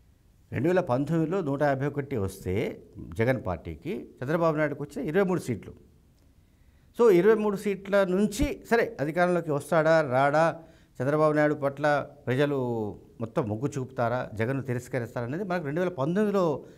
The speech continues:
సారీ, రెండు వేల, ఆ, ఇరవై మూడు, ఇరవై నాలుగులో తేలే అంశం అది. ఇప్పుడు తేలేది కాదు. రెండు వేల ఇరవై రెండులో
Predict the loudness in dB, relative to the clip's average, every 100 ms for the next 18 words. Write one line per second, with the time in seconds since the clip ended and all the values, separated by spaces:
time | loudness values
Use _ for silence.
0 | -16 -2 0 0 -2 -2 0 2 0 -2
1 | -8 -20 -20 _ 0 0 0 0 -2 0
2 | 4 4 2 0 0 0 2 2 2 2
3 | 2 0 -2 -6 -12 -20 _ _ _ 12
4 | 12 12 8 -2 -2 -2 -2 2 2 2
5 | 2 0 -2 -16 -12 -6 -2 -2 -2 2
6 | 2 2 2 2 2 0 -4